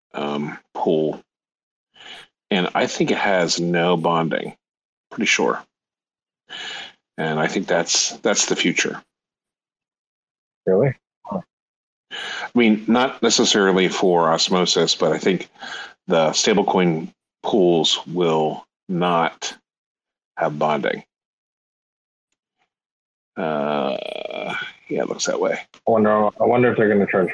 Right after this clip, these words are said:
Speaker 2: fees for those or more or something like to, you know, you gotta give and take.
Speaker 1: Okay, so I, it's a Frax U S D, U S T, um,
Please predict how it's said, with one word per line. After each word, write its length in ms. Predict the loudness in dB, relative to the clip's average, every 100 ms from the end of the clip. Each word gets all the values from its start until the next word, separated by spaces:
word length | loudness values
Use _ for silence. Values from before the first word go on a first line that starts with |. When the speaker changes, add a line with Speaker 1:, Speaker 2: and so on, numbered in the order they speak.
| 0
Speaker 2:
fees 380 | 2 4 2 0 _ _ _ _ _ -2
for 120 | 2
those 280 | 2 0 -6 _ _ _
or 120 | -2 0
more 440 | 2 2 0 -2 -2
or 140 | -2 -2
something 400 | -8 -6 -6 -2
like 180 | -4 -6 -8
to, 240 | -6 -6 -10 _ _ _ -20 -20 -20 _ _ _ _
you 120 | -2 -2
know, 160 | -4 -12 _ _ _ _ _ _ 0
you 80 |
gotta 140 | 2 2
give 160 | -2
and 100 | -10 -6
take. 140 | -6 -6 _ _ _ _ _ _ _ _ _ _ _ -20 -20 -20 _ -6
Speaker 1:
Okay, 280 | -4 0 0
so 440 | 2 4 4 4
I, 140 | 2 0
it's 200 | -2 2
a 100 | 2
Frax 640 | 0 2 4 4 4 0 2
U 140 | 4
S 160 | 2 0
D, 680 | 2 4 4 4 2 0 _ _ _ _
U 180 | 0 2
S 180 | 2 0
T, 640 | 0 0 2 2 0 -2 _ _ _ _ _ _ _ _ _ _ -8
um, 760 | -6 -4 -6 -6 -10 -12 -14